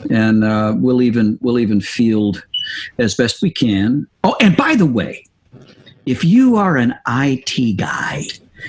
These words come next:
if you grew up in the world of the worldwide internet and or web or whatever the hell we call it,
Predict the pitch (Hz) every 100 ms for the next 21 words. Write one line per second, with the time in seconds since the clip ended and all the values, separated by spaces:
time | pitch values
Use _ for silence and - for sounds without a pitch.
0 | - - 117 - 151 160 165 180 - -
1 | - 131 113 104 107 113 107 104 95 -
2 | 98 101 95 85 90 82 82 - 107 87
3 | 78 76 - - - _ 123 110 104 101
4 | 107 98 101 98 87 101 98 110 98 80
5 | 82 85 80 - 71 69